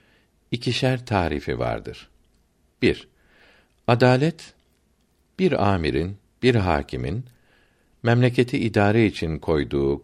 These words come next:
kanun, kaide, çizdiği hudut içinde hareket etmektir. Zulm ise bu kanunun, bu hududun, bu dairenin dışına çıkmaktır.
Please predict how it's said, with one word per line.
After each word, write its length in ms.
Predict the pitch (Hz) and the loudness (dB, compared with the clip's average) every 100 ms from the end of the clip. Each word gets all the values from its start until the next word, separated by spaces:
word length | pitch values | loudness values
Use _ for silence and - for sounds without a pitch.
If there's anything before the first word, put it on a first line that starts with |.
| _ | _
kanun, 600 | - 104 95 85 78 82 | -2 0 2 0 -4 -6
kaide, 840 | - - 95 87 71 69 69 87 120 _ _ _ _ _ | -8 0 2 4 2 -2 -4 -6 -6 _ _ _ _ _
çizdiği 460 | - 113 101 110 117 | 0 0 2 0 0
hudut 380 | 92 92 131 139 | 0 0 0 0
içinde 360 | 135 120 120 | -6 -4 -2
hareket 480 | 120 98 87 82 - | 0 0 0 -2 -4
etmektir. 640 | 64 - 58 - - - _ _ _ _ _ _ _ _ _ _ - | -6 -8 -14 -14 -20 -20 _ _ _ _ _ _ _ _ _ _ -16
Zulm 420 | 82 90 143 113 | -4 4 4 4
ise 380 | 73 - 101 170 - _ _ _ | -2 -2 -2 -4 -8 _ _ _
bu 140 | 151 147 | -6 -2
kanunun, 800 | 107 90 73 71 67 90 151 - _ | 0 2 0 -4 -4 -4 -6 -10 _
bu 160 | 120 110 | -2 0
hududun, 640 | 92 80 71 87 123 139 _ - | 0 0 -2 -2 -4 -6 _ -6
bu 140 | 143 98 | -4 2
dairenin 680 | 78 71 67 76 123 135 | 2 2 0 -2 -4 -2
dışına 340 | 101 - 82 65 | -4 -2 -4 -6
çıkmaktır. 720 | - - 64 - - - - | -8 -8 -8 -8 -12 -16 -16